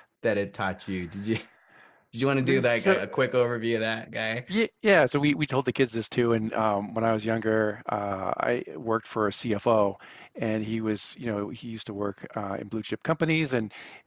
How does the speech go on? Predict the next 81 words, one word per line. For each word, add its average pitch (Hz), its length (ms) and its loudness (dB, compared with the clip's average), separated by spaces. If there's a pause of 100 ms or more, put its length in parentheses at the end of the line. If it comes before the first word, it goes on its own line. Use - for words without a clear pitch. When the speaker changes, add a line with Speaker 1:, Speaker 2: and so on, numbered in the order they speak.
(180)
Speaker 2:
um, 98 260 -2
I 110 80 0
would 120 120 0
talk 110 220 -4
to - 120 -6
him, 92 160 -8
and 92 120 -8
he 90 100 -12
used 104 160 -10
to - 60 -14
frustrate 107 420 -4
me 113 80 -4
so 113 160 -4
much 110 220 -4
'cause 98 140 -10
I 95 100 -4
would 98 140 -2
say 98 180 -6
things 95 340 -8
like, 92 180 -4
"Oh, 139 220 0
he 165 260 -8
said 139 360 0
to - 80 -8
do 123 180 -6
this," 123 300 0
and 107 120 -4
he, 110 540 -4 (280)
he - 60 -16
would 117 120 -6
just 110 160 -8
look 113 140 -2
at 104 180 2
me 95 80 -2
like, 85 160 -6
"I 90 60 -2
don't 101 100 -2
know 95 60 -4
what 90 60 -2
you're 92 60 -4
talking 104 280 -4
about." 78 180 -4
And - 80 -6
I'm 117 60 -8
like, 139 140 -6
"What 202 80 0
do 240 60 0
you 247 60 0
mean 302 140 4
you 277 40 4
don't 151 100 4
know 120 60 2
what 107 140 2
I'm 113 40 -2
talking 101 140 -6
about? 98 180 -2
We 143 80 -8
were 156 100 -4
just 165 180 -4
talking 165 280 2
about 139 280 2
Joe. 160 360 4
Joe 120 220 2
was 147 180 0
doing 160 260 2
it." 117 120 0
He's 110 160 -4
like, 101 220 -4 (360)
"You 95 120 -10
didn't 107 160 -6
say 120 160 -2
Joe, 110 220 0
you 90 120 -4
said 92 220 -4
he. 98 280 -6
That 82 120 -8
doesn't 104 200 -6
mean 110 120 -4
anything 104 280 -4
to 85 120 -14
me." 87 220 -8